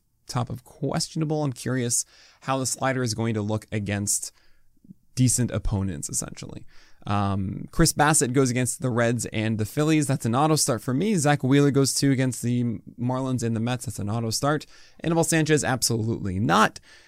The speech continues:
Keegan Thompson against the Nationals and at Cincinnati. Ugh, top of do not. I really don't like Keegan Thompson, y'all. Uh, I, I think he's has moments, but he's a cherry bomb at best.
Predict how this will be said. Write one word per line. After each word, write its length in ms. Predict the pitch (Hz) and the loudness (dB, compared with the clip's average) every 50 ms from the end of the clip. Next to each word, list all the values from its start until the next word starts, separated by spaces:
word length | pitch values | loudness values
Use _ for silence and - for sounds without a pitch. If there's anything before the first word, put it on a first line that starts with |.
| _ _ _ _ | _ _ _ _
Keegan 340 | - 196 180 165 170 147 | 2 4 4 6 4 8
Thompson 600 | - - - - - - 202 254 240 - 254 254 | 10 8 8 8 4 0 2 2 2 0 0 2
against 240 | 247 233 202 208 - | 4 4 4 4 4
the 80 | - 180 | 2 2
Nationals 640 | 175 180 180 202 233 - - 233 226 226 220 180 | 2 4 4 4 4 2 2 2 4 4 4 6
and 160 | 190 165 - - | 4 4 4 4
at 220 | - 170 175 160 - | 4 4 4 4 2
Cincinnati. 920 | - 180 175 156 - 151 139 139 139 143 151 165 170 180 180 180 175 175 | 0 0 2 0 0 0 2 2 2 4 2 4 4 4 4 4 6 6
Ugh, 340 | 175 180 175 165 151 135 - - - - - _ _ _ _ _ | 6 8 8 8 6 6 2 -6 -12 -16 -18 _ _ _ _ _
top 280 | - - 147 156 160 - | -8 -4 -4 -2 -2 -2
of 160 | 190 165 135 | -4 -4 -2
do 160 | 156 165 175 | -2 -2 0
not. 320 | 170 170 180 190 170 - _ _ _ _ _ - | 0 2 0 0 0 -4 _ _ _ _ _ 0
I 60 | - 147 | 2 2
really 320 | 147 131 131 156 156 156 | 4 4 4 6 6 6
don't 140 | 151 156 143 | 6 6 4
like 300 | 143 147 139 - - _ | 4 2 0 -2 -6 _
Keegan 280 | - 160 151 127 147 | -4 -2 0 0 0
Thompson, 400 | 131 151 143 139 117 - 127 110 | 0 0 0 0 0 -2 0 0
y'all. 280 | 113 110 107 107 107 101 - _ _ _ _ _ _ _ _ _ _ _ _ _ - | 0 0 0 -2 -4 -6 -10 _ _ _ _ _ _ _ _ _ _ _ _ _ -4
Uh, 140 | - 113 98 | -2 0 0
I, 140 | 65 - 107 | 0 0 0
I 180 | - - 117 | 0 -2 -4
think 220 | 110 - 123 117 - | -2 -2 -4 -2 -2
he's 320 | 117 113 104 98 - - - _ - - _ - - | -2 -2 -2 -2 -6 -10 -18 _ -20 -20 _ -10 -6
has 300 | 117 123 120 131 143 131 | -2 0 2 2 2 2
moments, 480 | 131 131 131 131 139 156 175 185 165 - | 2 2 2 4 4 4 2 0 -2 -4
but 220 | - 127 117 78 | -4 -2 -2 0
he's 200 | 110 123 117 110 | 0 0 0 0
a 60 | 113 | -2
cherry 220 | 107 - 135 123 127 | -2 0 0 0 2
bomb 180 | 117 127 117 | 2 0 0
at 220 | 104 92 87 139 - | 0 -4 -6 -6 -4
best. 560 | 107 110 135 175 170 - - - - - | -2 -2 0 0 0 0 -2 -2 -6 -14